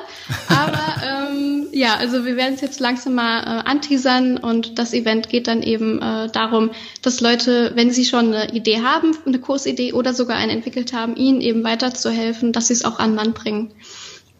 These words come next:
Speaker 2: Sehr
Speaker 1: Genau,
Speaker 2: spannend.
Speaker 1: und
Speaker 2: Das heißt, ihr habt auch
Speaker 1: gleichzeitig
Speaker 2: sehr, sorry.
Speaker 1: Also wir haben quasi einen Service, dass Coaches ihre, ähm, ja, ihre Kurse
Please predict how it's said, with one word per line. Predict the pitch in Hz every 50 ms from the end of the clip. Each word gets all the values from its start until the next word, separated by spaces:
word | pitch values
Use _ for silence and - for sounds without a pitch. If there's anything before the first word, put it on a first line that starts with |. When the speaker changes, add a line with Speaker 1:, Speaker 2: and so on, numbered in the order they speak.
| _ _ _ _ _ _ _ _ _ _ _ -
Speaker 2:
Sehr | - - - - 262
Speaker 1:
Genau, | 247 233 226 233 233
Speaker 2:
spannend. | - - 247 - -
Speaker 1:
und | -
Speaker 2:
Das | - - -
heißt, | 147 - 226 233
ihr | -
habt | 156 156
auch | - 247
Speaker 1:
gleichzeitig | 247 - - 226
Speaker 2:
sehr, | - - 139 - - - _ _ _ -
sorry. | - - 127 110 - - - - -
Speaker 1:
Also | - 247 233 254 240 240 233
wir | 254 233
haben | 240 254 254
quasi | - 262 254 254 247 247 233
einen | 226 226
Service, | - - 254 262 294 294 302 320 311 302 - -
dass | - 240 233 - - - - _ _ _ _ _ _ -
Coaches | - 247 233 262 254 - - 254 247 - - - -
ihre, | 240 233 220 220 226 214 214 208 208 - -
ähm, | 220 220 220 214 214 214 226 - - - - _ _ _ _ - - - _ -
ja, | 226 208 -
ihre | 233 220 233 233
Kurse | - - 302 320 285 294 302 311 302 -